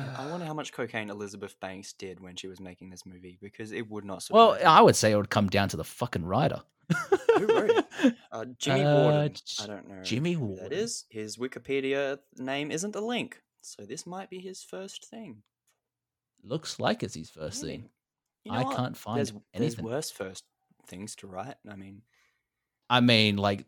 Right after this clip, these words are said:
Speaker 2: it still has a pretty good rating on it, and it's making a shit ton of money, so,
Speaker 1: <laughs>
Speaker 2: you know.
Speaker 1: Yeah. I mean, it's
Speaker 2: To
Speaker 1: doing
Speaker 2: be
Speaker 1: pretty
Speaker 2: your
Speaker 1: well.
Speaker 2: first film that you do, or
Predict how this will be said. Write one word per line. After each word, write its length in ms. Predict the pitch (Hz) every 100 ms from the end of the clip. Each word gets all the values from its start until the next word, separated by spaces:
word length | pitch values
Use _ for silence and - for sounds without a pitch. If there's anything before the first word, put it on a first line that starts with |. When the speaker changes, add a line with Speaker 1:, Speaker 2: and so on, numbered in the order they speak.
| -
Speaker 2:
it 140 | 131
still 280 | - 160 131
has 200 | 117 104
a 80 | 98
pretty 280 | - 117 104
good 280 | 104 101
rating 400 | 92 113 135 110
on 160 | 107 113
it, 160 | 123 -
and 160 | 104
it's 180 | 98 -
making 240 | 110 107
a 80 | 92
shit 280 | 87 - 107
ton 140 | 117
of 80 | 92
money, 360 | 92 113 104 110
so, 520 | - 95 92 95 95 92 -
Speaker 1:
<laughs> 100 | -
Speaker 2:
you 80 |
know. 300 | 107 92 98 110
Speaker 1:
Yeah. 360 | - 131 247 113 _ _ 131 _ -
I 40 | -
mean, 120 | 135
it's 120 | 131
Speaker 2:
To 80 | - 110
Speaker 1:
doing 20 |
Speaker 2:
be 80 | 156 208
Speaker 1:
pretty 120 | 170
Speaker 2:
your 80 | 131
Speaker 1:
well. 0 |
Speaker 2:
first 380 | - 143 135 -
film 320 | 131 156 135
that 160 | 120 -
you 140 | 113
do, 300 | 117 127 95
or 180 | 87